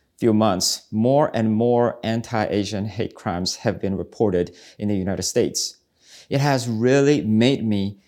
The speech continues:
think about who I really am as an Asian American.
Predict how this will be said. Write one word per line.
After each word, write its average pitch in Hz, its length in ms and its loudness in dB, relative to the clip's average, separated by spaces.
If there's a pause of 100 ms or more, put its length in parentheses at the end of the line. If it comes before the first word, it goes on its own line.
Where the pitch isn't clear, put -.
(160)
think 113 640 -2
about 110 380 2
who 143 520 -4 (140)
I 113 380 0 (200)
really 98 400 2
am 90 400 -2
as 101 220 -4
an 90 160 -6
Asian 95 260 -4
American. 80 540 -10